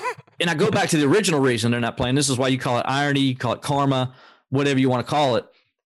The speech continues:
Speaker 2: I'm gonna tell you why Florida State didn't wanna play Clemson. Now, they won't say this publicly, but I know just talking to people,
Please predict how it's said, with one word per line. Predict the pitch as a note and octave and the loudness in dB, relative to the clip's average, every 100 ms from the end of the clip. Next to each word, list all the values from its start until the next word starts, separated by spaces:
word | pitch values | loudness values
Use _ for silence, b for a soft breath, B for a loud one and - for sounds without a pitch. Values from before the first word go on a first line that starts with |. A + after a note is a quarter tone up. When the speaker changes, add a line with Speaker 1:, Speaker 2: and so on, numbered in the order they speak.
| _ _ _ _ - | _ _ _ _ -4
Speaker 2:
I'm | |
gonna | F3 | -2
tell | F#3+ | 2
you | E3 | 2
why | B2+ B2 D3+ D#3 C#3 | 2 2 2 2 0
Florida | D3 C3 | 0 0
State | - C3 | 0 -2
didn't | A#2+ A2+ | -2 -2
wanna | A2+ | -2
play | G#2 | -4
Clemson. | - A#2 - - - - - _ _ _ _ - | -2 -4 -4 -10 -14 -18 -20 _ _ _ _ -6
Now, | B2+ G#2+ | -4 -2
they | C#3+ E3 | -2 0
won't | D#3+ C#3 | 0 0
say | C#3+ C3+ | 0 0
this | A#2+ | -2
publicly, | - A#2+ A2+ B2 | -4 -4 -2 -2
but | A#2+ A2 - | -2 -2 -2
I | C3+ | -2
know | D3+ B2 B2+ | 0 0 0
just | A#2+ - | -2 -4
talking | C3 B2 A#2+ | -6 -4 -4
to | |
people, | - A2 - A#2 | -4 -4 -2 -2